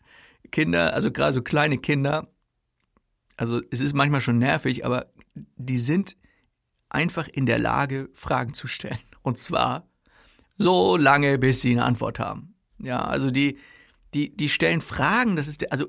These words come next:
Fragetechnik bei Kindern. Ja, ich meine, Kinder wollen noch die ganze Welt entdecken. Und wie entdecken sie die Welt? Natürlich mit Fragen. Und deswegen müssen natürlich Erwachsene immer wieder fragen und fragen und fragen und fragen. Und „Mama und Papa, warum ist das so? Und wieso und weshalb?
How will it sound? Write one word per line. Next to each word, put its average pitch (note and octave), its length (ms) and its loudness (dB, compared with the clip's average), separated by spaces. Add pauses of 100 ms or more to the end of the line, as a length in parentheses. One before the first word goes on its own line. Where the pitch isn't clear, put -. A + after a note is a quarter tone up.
Fragetechnik F#3+ 920 0
bei C#3+ 140 0
Kindern. F#3+ 380 0
Ja, - 80 -2
ich D3 100 -4
meine, E3+ 160 -2
Kinder G#3 300 2
wollen F#3 140 2
noch F3 80 0
die F3 100 -2
ganze E3+ 340 0
Welt F3+ 200 0
entdecken. D3+ 680 0 (640)
Und D3 140 -2
wie D#3+ 80 4
entdecken F#3 340 2
sie F#3+ 120 0
die F#3 140 2
Welt? F3+ 180 4
Natürlich D#3+ 440 0
mit D3 180 -6
Fragen. F3 420 -2
Und C3 120 -2
deswegen D3+ 320 -4
müssen F3+ 200 -2
natürlich D#3 300 -4
Erwachsene D3+ 500 -4
immer E3 200 -2
wieder C#3+ 220 -2
fragen - 480 -2
und - 100 -6
fragen D#3 420 -2
und B2 100 -4
fragen D3+ 320 -2
und C3+ 60 -6
fragen. F3 380 -2
Und E3 80 -2
„Mama F3 300 2
und D#3+ 100 0
Papa, E3+ 300 0
warum E3+ 260 0
ist E3+ 180 -2
das D#3 200 0
so? D3+ 220 0
Und E3+ 120 -2
wieso E3+ 280 -2
und E3 120 -4
weshalb? - 560 -2